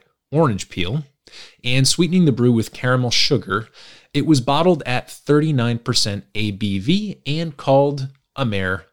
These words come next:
Picon, Amer being the French cognate for the bitter signifier Amaro. Picon went on to open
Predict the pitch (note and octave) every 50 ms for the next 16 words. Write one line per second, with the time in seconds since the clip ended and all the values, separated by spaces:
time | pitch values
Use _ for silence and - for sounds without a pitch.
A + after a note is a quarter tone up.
0 | _ _ _ _ - G#2 - - D#3 D3 A#2 F2+ F2+ F2 - - _ - - -
1 | - - _ _ - A2 G2+ G#2 G2+ G2+ G2+ F#2+ G2+ A2 G2+ G2+ G2 F#2+ F#2 F2+
2 | F2+ - - - G2 F#2 F#2 - - - D3 C#3+ D3+ D3 D3+ D3 C#3+ C#3 - -
3 | A#2+ A#2 A#2 C3 C3 - D#3 D#3+ E3+ D#3+ - - - G#3 F#3+ D3+ - - G#2 G2
4 | G2+ G2 G#2+ A2+ - - _ _ _ _ _ A#2 A2+ A#2 A2+ G2+ F2 D#2+ - -
5 | - - _ _ _ _ _ _ _ _ _ _ _ _ _ _ _ _ _ _
6 | _ - C#3 - F3+ G3 G#3+ G#3 F#3 D3 D3+ D3+ D3 C#3+ - B2 A#2+ B2 B2 A#2
7 | A2+ - A#2 A#2 - A#2 A2+ A2+ - A2+ G#2+ G#2+ G#2